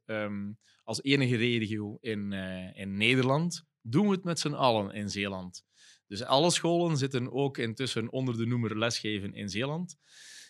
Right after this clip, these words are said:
En dat is echt nog wel iets waar ze in Vlaanderen, eh, wat van kunnen leren. Want daar heb je dan ook nog verschillende netten. En die netten communiceren niet met elkaar. En ieder gaat daar nog voor zijn eigen belang.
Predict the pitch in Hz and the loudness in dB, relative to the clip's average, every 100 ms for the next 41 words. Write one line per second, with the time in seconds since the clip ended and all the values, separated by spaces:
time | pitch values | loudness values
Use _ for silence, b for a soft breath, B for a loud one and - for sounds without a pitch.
0 | B _ 120 143 139 - - 139 143 127 | B _ 0 2 2 0 -2 0 2 2
1 | 123 123 120 120 120 117 117 107 104 101 | 2 0 -2 -2 -2 -2 -2 -2 -4 -2
2 | 113 120 113 104 110 107 107 107 107 - | -2 -2 -2 -2 -4 -6 -6 -6 -8 -8
3 | 107 101 104 101 101 101 98 98 98 101 | -10 -8 -6 -4 -4 -4 -6 -6 -6 -4
4 | 110 107 101 110 110 107 104 120 113 117 | -2 -2 -2 -4 -4 -4 -4 -4 -4 -6
5 | - 104 - 107 131 160 165 160 160 156 | -6 -6 -4 -2 -2 0 0 0 -2 -4
6 | 123 113 113 117 110 104 90 131 147 143 | -4 -4 -4 -4 -6 -8 -6 -4 -2 -2
7 | 139 139 131 127 131 135 131 127 120 120 | -2 -2 -2 -2 -2 -4 -6 -2 -4 -4
8 | 120 123 123 104 131 131 123 127 - 110 | -4 -2 -4 -6 -6 -6 -6 -10 -6 -6
9 | 104 104 104 - 104 98 110 135 147 139 | -4 -6 -6 -10 -10 -10 -4 -2 -2 -2
10 | 123 131 147 | -4 -4 -8